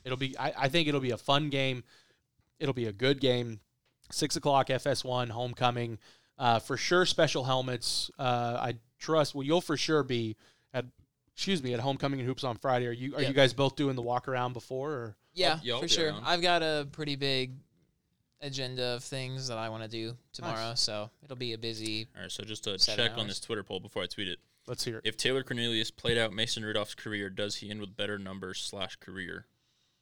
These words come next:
Speaker 1: If you put that in the comments, you need to compare their first two seasons. Like, put Mason's stat line,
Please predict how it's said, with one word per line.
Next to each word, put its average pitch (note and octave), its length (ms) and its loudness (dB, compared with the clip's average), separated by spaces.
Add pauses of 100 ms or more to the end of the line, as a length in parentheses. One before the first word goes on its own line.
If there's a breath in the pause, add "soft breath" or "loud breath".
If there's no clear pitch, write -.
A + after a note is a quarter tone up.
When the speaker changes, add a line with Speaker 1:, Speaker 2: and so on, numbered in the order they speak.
(760)
Speaker 1:
If D3 180 4
you E3 100 0
put G3+ 300 0
that B2+ 460 2
in D3 160 -2
the C3+ 80 -2
comments, D3+ 640 0
you C3+ 80 -6
need B2 380 -6
to A#2 540 -6 (100)
compare A#2 640 -6
their A2+ 180 -6
first - 360 -10
two A#2 180 -16
seasons. - 640 -14 (1400)
Like, C3 220 0
put C#3+ 180 0
Mason's C3+ 460 2
stat A#2+ 280 0
line, A2+ 460 -6